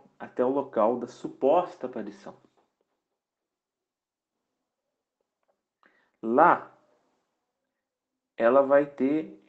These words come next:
entre aspas, sinais de uma veracidade da aparição. Ela vai, então,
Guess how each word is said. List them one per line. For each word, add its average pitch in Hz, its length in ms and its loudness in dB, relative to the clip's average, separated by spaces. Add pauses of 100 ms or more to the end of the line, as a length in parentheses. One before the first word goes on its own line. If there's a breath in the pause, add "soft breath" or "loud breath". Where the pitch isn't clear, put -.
entre 110 340 -2
aspas, 135 800 -4 (1600)
sinais 170 840 -2 (720)
de 120 100 -8
uma 127 320 -6 (480)
veracidade 131 1200 -2 (640)
da 107 120 -6
aparição. 98 440 -10 (3500)
Ela 90 160 -8
vai, 92 260 -8 (300)
então, 104 340 -12